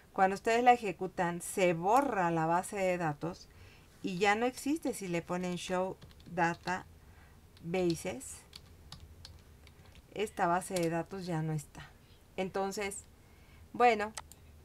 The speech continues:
ahora sí corrigen lo que tengan mal en su código y ya pueden hacer la ejecución de nuevo y ver que se construye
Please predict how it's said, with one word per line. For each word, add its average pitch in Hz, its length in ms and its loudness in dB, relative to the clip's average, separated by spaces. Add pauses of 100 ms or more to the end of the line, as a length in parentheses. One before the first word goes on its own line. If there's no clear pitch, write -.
ahora 196 340 6
sí 233 260 -8 (300)
corrigen 170 640 -4 (160)
lo 170 180 -2
que 180 100 -8
tengan 180 400 -2
mal 180 300 -2
en 180 140 -8
su 185 80 -10
código 208 420 0 (760)
y 196 120 -8
ya 190 180 4
pueden 185 280 4
hacer 190 260 0
la 190 80 0
ejecución 208 500 -4
de 220 120 0
nuevo 220 360 2 (720)
y 208 140 -4
ver 208 240 0
que 233 80 -2
se 220 200 -2
construye 180 920 -2